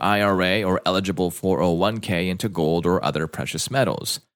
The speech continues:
A quick look at their website, you can see that it offers different types of precious metals I R A,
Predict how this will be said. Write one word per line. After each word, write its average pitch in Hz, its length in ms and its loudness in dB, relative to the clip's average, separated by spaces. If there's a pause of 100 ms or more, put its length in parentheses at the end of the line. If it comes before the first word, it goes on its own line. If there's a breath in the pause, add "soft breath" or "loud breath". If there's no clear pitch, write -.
(340)
A 101 60 -4
quick 123 240 2
look 117 180 4
at 104 120 2
their 85 100 2
website, 104 560 2
you 98 80 0
can 101 160 -2
see 101 220 0
that 92 180 2
it 90 140 0
offers 90 440 0
different 92 360 -4
types 101 400 -2
of 90 100 -2
precious - 480 -2
metals 85 400 0
I 67 160 -2
R 64 180 -2
A, 92 260 0